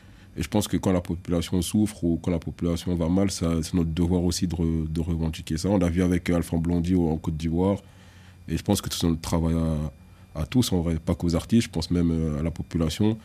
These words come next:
Après, c'est chacun à son é-, à, à son échelle. Mais je pense que nous, artistes, on a un, un très gros pouvoir en,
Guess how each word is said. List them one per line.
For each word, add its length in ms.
Après, 200
c'est 80
chacun 320
à 20
son 200
é-, 160
à, 140
à 20
son 180
échelle. 340
Mais 80
je 60
pense 160
que 80
nous, 320
artistes, 400
on 100
a 40
un, 420
un 40
très 180
gros 160
pouvoir 400
en, 220